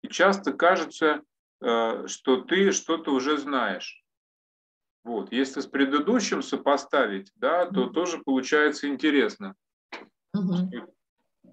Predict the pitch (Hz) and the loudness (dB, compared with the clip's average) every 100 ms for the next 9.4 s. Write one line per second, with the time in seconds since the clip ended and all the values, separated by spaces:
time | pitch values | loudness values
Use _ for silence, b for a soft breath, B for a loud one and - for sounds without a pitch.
0 | _ - 131 135 190 196 143 - 180 175 | _ -2 2 4 2 2 2 2 0 0
1 | 156 151 185 196 _ _ _ - _ _ | 2 2 -2 -6 _ _ _ -20 _ _
2 | _ _ - 131 - - - 190 190 - | _ _ -12 -8 -6 -6 2 4 4 0
3 | 139 120 170 190 131 175 - 151 - 143 | -2 0 0 0 0 0 0 -4 0 0
4 | 131 113 - _ _ _ _ _ _ _ | 0 -4 -8 _ _ _ _ _ _ _
5 | _ _ _ - 165 202 190 180 - 226 | _ _ _ 2 6 6 6 2 0 0
6 | 330 - 196 180 170 180 220 226 165 170 | 0 2 4 4 2 -2 0 2 2 4
7 | 262 262 202 196 190 180 _ _ _ _ | 2 0 -2 0 -2 -6 _ _ _ _
8 | _ _ _ _ _ _ _ - 180 175 | _ _ _ _ _ _ _ -8 -2 2
9 | 165 143 160 | 2 2 -4